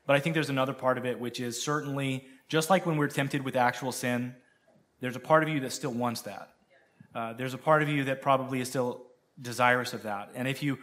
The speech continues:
allow yourself to linger there, you're gonna fall towards that. And I think, I think because of the way it describes the land like the Garden of Eden, there's no way that he wasn't enticed.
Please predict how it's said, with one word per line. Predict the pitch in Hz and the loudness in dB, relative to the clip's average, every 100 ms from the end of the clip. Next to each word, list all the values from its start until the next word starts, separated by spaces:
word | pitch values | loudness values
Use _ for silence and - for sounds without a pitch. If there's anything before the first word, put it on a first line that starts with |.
| - - | -8 2
allow | 127 139 | 8 8
yourself | 143 139 139 | 8 2 0
to | 131 | -2
linger | 127 139 135 | -2 0 -2
there, | 117 107 | -2 -2
you're | 107 117 | -4 -4
gonna | 120 | -4
fall | 110 120 120 | -4 -4 -4
towards | - 107 98 | -4 -10 -10
that. | 98 - - _ - - - | -12 -12 -16 _ -20 -20 -14
And | - 120 | -4 -2
I | 123 | 0
think, | 160 156 - | 0 -4 2
I | 156 | 2
think | 160 185 151 | 4 0 -2
because | 160 165 | -2 -2
of | 147 | 0
the | |
way | 135 135 | -2 -2
it | 113 | -2
describes | 117 - 127 135 127 | -4 0 2 2 0
the | |
land | 123 120 131 | -4 -2 0
like | 127 120 | 0 0
the | 127 | -2
Garden | 120 120 120 | -2 0 -2
of | 117 | -4
Eden, | 117 127 | -4 -4
there's | 117 110 | -4 -4
no | 117 135 | -4 -4
way | 135 123 123 98 87 | -2 0 0 -2 -10
that | 113 | -10
he | 123 | -8
wasn't | 113 117 104 101 - _ | -6 -6 -6 -12 -18 _
enticed. | 117 110 110 - - | -12 -10 -12 -14 -18